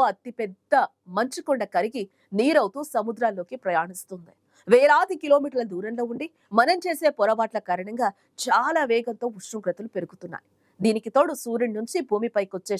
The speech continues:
శక్తిలో కొంత భూమిపైనే నిలిచిపోతుంది. భూమిపై నుంచి పరావర్తనం చెంది అంతరిక్షంలోకి వెళ్లాల్సిన సౌరశక్తి మళ్లీ వెనక్కు మళ్లడం లేదు. వీటిని గ్రీన్ హౌస్ వాయువులు గ్రహించుకొని తిరిగి భూమిపైనే ఉండేలా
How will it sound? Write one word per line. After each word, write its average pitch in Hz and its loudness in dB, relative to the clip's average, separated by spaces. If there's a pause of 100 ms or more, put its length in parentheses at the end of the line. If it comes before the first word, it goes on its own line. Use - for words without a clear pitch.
శక్తిలో 220 0 (340)
కొంత 294 2 (160)
భూమిపైనే 202 -4
నిలిచిపోతుంది. 208 -8 (400)
భూమిపై 254 4 (100)
నుంచి 240 -6 (180)
పరావర్తనం 214 2
చెంది 302 -2 (180)
అంతరిక్షంలోకి 196 -8
వెళ్లాల్సిన 175 -2 (380)
సౌరశక్తి 339 2 (160)
మళ్లీ 285 0 (100)
వెనక్కు 220 -6 (120)
మళ్లడం 254 -2
లేదు. 233 -12 (480)
వీటిని 311 2
గ్రీన్ 294 0
హౌస్ 240 0 (100)
వాయువులు 220 2
గ్రహించుకొని 226 -4
తిరిగి 247 -2
భూమిపైనే 233 -2 (140)
ఉండేలా 269 2